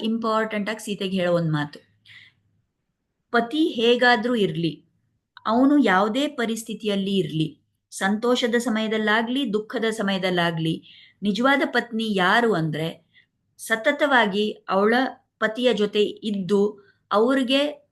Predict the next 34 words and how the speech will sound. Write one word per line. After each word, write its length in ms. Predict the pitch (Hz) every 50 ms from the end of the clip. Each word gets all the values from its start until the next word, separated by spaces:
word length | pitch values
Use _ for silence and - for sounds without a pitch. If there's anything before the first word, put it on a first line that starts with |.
| _
ಸಪೋರ್ಟ್ 520 | - - 196 190 190 - 269 285 285 285 254
ಮಾಡೋಳು, 760 | 220 208 196 190 180 175 170 165 165 170 175 - - _ _ -
ಅವ್ರ 200 | - 190 208 220 175
ಜೊತೆನೇ 500 | 160 180 170 - 220 233 254 294 302 311
ಇರೋಳು, 640 | 277 240 202 185 175 175 170 170 170 - - _ _ _ _ _ _ _
ಅವಳು 240 | 208 220 254 277 285
ಹೇ-, 300 | 254 220 247 240 240 - -
ಅವ್ರು 280 | - 190 214 254 269 262
ಹೇಳ್ದಂಗೆ 520 | 233 233 240 233 233 247 240 240 277 285
ಕೇಳೋಳು, 580 | 277 - 226 214 208 196 185 170 160 160 - -
ಇವಳೇ 520 | - _ 202 214 233 247 262 277 320 359
ಉ-, 280 | 330 233 - - - -
ನಿಜವಾದ 400 | 190 196 170 185 185 180 180 175 208
ಪತ್ನಿ" 640 | 208 - 170 170 - - 165 170 170 151 - - - _ _ - _ _ _
ಅಂತ 160 | 185 185 226 277
ಹೇಳ್ತಾರೆ. 520 | 277 247 202 175 - 151 - - - _ _ _ _ _ _ _ _ _ _ _ _ -
ಇನ್ನ 240 | 233 247 285 277 233
ಎಷ್ಟೊಂದ್ 420 | 208 - - - 240 247 277 294
ವಿಷಯಗಳನ್ನ 400 | 285 262 - 247 208 220 240 269
ಹೇಳ್ತಾರೆ 440 | 240 220 202 202 - 190 170 156 151
ಅನಸೂಯ 320 | 151 156 156 156 165 175
ದೇವಿ. 360 | 160 147 147 143 143 - - _ _ _ _ _ _ _
ಇವತ್ 260 | 214 220 269 269 269
ನಾವು 140 | 240 233 233
ಇದೊಂದ್ 320 | 214 190 196 190 190 190
ಮಾತ್ರ 240 | 190 185 185 185 208
ಹೇಳಿದೀನಿ 480 | 196 185 175 170 170 170 135 156 151 143
ನಾನು. 340 | 143 143 180 - - - _ _ _ _ _ _ _ -
ಅದ್ 180 | 220 208 202
ಯಾವಾಗಾದ್ರೂ 480 | 208 208 202 202 202 196 196 185 196 190
ಬೇರೆ 260 | 180 190 196 196 202
ಟೈಮಲ್ಲಿ 460 | 196 - 180 175 175 175 175 170 180
ಸಮಯ 280 | 175 - 175 170 170 170 175
ಸಿಕ್ಕಿದಾಗ 420 | 170 170 156 - 165 165 160 165